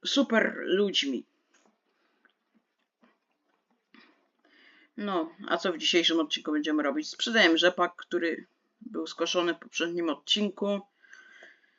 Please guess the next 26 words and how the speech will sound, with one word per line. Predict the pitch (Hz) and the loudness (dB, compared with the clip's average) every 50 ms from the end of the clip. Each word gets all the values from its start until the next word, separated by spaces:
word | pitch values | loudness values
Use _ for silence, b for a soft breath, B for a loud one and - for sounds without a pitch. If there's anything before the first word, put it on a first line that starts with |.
| b b b b b b b b | b b b b b b b b
Pojadę | - 220 220 214 214 214 208 | 6 10 12 12 12 10 6
potem | - 208 202 208 208 | 4 4 4 4 4
sprzedać | 196 - - 220 202 190 180 - | 4 2 2 4 4 4 4 2
kombajn | - - 202 202 196 202 214 208 | 0 -2 -2 0 2 4 4 2
i | 196 | 2
kupić | - - 196 - 196 185 - | -2 -4 -6 -6 -4 -4 -2
maszynę | 202 196 196 - 202 196 190 180 | 0 4 6 6 6 6 6 4
do | 175 - | 2 2
trawy, | - 214 190 185 170 160 | 2 4 4 4 4 4
bo | 147 147 156 | 4 2 4
jak | 160 160 | 4 4
wiecie, | 170 170 151 - 165 | 2 2 0 0 -2
tutaj | 156 - 190 180 | -2 2 4 4
mam | 180 185 185 185 | 4 4 4 2
zamiar | - 190 185 190 185 175 165 | 2 2 2 2 2 2 2
robić | 165 175 165 170 170 - | 2 0 0 0 -2 2
byle | - 165 165 170 | 4 4 4 4
kiszonki. | 170 - - - 165 147 147 - 139 | 4 2 0 2 2 2 -2 -2 -6
Kupiłem | - - 143 - 135 147 147 143 | -8 -10 -8 -4 0 2 4 4
już | 151 151 - | 2 0 -2
prasę, | - 190 196 196 196 202 - - 196 175 - | 4 8 10 10 10 10 6 4 4 4 6
owijarkę | - 151 143 151 147 151 156 156 165 - - 175 | 4 2 2 4 6 8 10 8 8 6 2 0
i | 160 - | 0 2
przyczepę | - - - - 180 165 - 156 156 | 0 -2 0 0 -4 -2 -2 -2 -2
na | 156 151 | -2 -2
bele. | 151 143 143 131 82 - - | -2 0 0 0 0 -2 -6